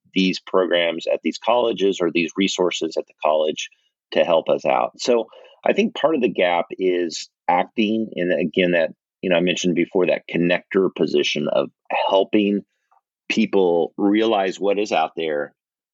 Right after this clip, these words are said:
making them aware of it, and then showing them how it can help them. If they're at a company, how it can help them find the people they need.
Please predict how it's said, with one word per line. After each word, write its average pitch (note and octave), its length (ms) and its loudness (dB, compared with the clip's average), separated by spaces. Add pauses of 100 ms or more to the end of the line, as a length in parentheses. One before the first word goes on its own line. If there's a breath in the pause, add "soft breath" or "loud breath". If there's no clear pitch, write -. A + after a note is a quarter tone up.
making F#2+ 340 -2
them F#2+ 100 -2
aware F2+ 380 2
of E2 140 -2
it, D#2+ 180 -4
and E2+ 160 -8
then F2 100 -4
showing G#2+ 560 -2
them F2+ 220 -2
how F2 440 -2
it - 180 -6
can D#2 100 -10
help F2 400 -2
them. C#2 420 -2
If D#2+ 200 -4
they're D#2+ 120 2
at C#2+ 100 0
a - 140 -4
company, C#3 360 2
how F2 260 0
it - 160 -8
can E2 80 -6
help E2+ 180 -2
them D#2 220 -2
find G2+ 240 0
the A2 60 0
people A#2 400 0 (120)
they A#2 140 2
need. G#2+ 400 0